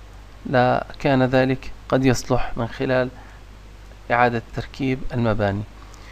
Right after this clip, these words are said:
آه، إذن هذه ال-، ال-، كما قلنا هذه أشكال المباني التي قمنا بتصميمها.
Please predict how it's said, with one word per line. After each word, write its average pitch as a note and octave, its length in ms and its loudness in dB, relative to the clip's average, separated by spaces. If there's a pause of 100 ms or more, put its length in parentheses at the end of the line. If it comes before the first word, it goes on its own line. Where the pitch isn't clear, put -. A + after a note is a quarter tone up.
(420)
آه، C3+ 300 2
إذن G3 420 4 (840)
هذه D#3 500 4
ال-، C3+ 200 4 (200)
ال-، A2 440 4
كما C3 180 6
قلنا B2+ 360 4
هذه B2 280 0
أشكال B2+ 340 0
المباني A#2+ 600 2 (100)
التي A#2 320 -2
قمنا A2+ 340 2
بتصميمها. B2 760 2